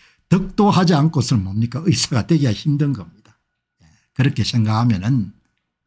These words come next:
간단한 거죠. 그리고 개원이들은 보시면은 뭐 가끔가다 이런 이제 성격이 괄괄한 분도 있겠죠. 그러나 개원이는 항상 환자가 고객이지 않습니까?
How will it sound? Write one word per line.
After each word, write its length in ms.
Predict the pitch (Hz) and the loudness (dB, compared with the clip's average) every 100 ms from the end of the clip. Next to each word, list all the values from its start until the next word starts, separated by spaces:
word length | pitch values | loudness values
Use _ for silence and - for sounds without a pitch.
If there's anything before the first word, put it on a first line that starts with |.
| - | -20
간단한 520 | 87 85 123 101 82 | -18 -4 -2 -2 -4
거죠. 320 | 113 117 92 _ _ _ - | -6 -8 -12 _ _ _ -2
그리고 280 | 123 120 | 0 0
개원이들은 800 | 117 147 156 131 117 107 101 95 - - | 2 2 4 2 0 -2 -4 -4 -10 -4
보시면은 580 | 123 127 127 110 131 - - _ - | -4 -2 0 0 -2 -4 -14 _ 0
뭐 160 | 135 | 0
가끔가다 560 | - - 127 135 165 170 | -2 -4 0 2 4 2
이런 200 | 147 113 | 2 0
이제 100 | 101 | -2
성격이 600 | - 107 98 151 127 - - _ - | -2 -2 0 0 0 -4 -10 _ -8
괄괄한 500 | 98 101 127 151 165 | -6 -2 2 2 4
분도 200 | 185 113 | 2 0
있겠죠. 520 | 85 123 - 107 80 _ _ | -2 -6 -4 -8 -10 _ _
그러나 200 | 143 139 | -2 0
개원이는 480 | 190 208 196 175 156 | 2 4 4 4 2
항상 420 | - 185 190 190 | 0 2 2 2
환자가 500 | 165 117 117 151 135 | 2 2 4 2 0
고객이지 540 | 110 98 120 170 175 | -2 -2 2 2 0
않습니까? 640 | 87 82 - 90 - - | -4 -10 -12 -14 -20 -20